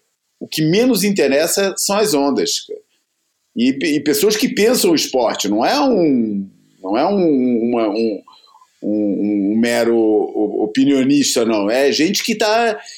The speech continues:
envolvida, direta ou indiretamente, que acompanha, que pensa, que olha, que compara, normalmente compara muito com outros esportes, cara,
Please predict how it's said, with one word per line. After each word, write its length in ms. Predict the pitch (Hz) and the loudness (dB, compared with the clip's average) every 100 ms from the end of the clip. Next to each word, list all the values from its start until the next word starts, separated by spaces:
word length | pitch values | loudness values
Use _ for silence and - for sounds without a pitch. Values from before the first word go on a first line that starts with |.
| - | -6
envolvida, 720 | 165 190 254 156 135 208 165 | -2 0 0 0 0 0 0
direta 440 | 127 127 131 185 190 | 0 0 0 2 0
ou 60 | |
indiretamente, 800 | 175 156 160 156 104 113 175 170 | 2 0 0 0 0 0 0 -2
que 80 | - | -4
acompanha, 720 | 151 156 127 - 147 185 185 | -2 -2 -2 0 2 2 0
que 120 | - 139 | 0 -4
pensa, 460 | - 147 185 175 | 0 0 0 0
que 220 | 156 - | -2 0
olha, 320 | 113 156 175 151 | 2 2 2 0
que 120 | - | -4
compara, 720 | - 123 98 143 170 180 123 - - - - _ | -2 -2 0 0 0 0 0 -4 -12 -18 -20 _
normalmente 480 | - 143 147 135 143 | -2 2 2 2 0
compara 380 | 151 123 143 139 | -2 0 2 2
muito 360 | 127 160 214 - | 2 2 0 0
com 100 | 151 | 0
outros 280 | 143 123 | 0 -2
esportes, 600 | 107 - 113 127 175 180 - | -6 -4 0 0 0 -4 -4
cara, 200 | 147 | -4